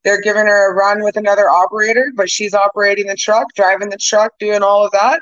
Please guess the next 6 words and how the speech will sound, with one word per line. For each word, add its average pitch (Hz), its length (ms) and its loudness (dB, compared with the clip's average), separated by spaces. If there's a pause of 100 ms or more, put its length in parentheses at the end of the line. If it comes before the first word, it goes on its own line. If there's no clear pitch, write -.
and 196 240 -2
she's - 580 -12 (240)
m-, - 140 -20 (140)
making 208 500 -4
miles 180 400 0
now. 175 380 -2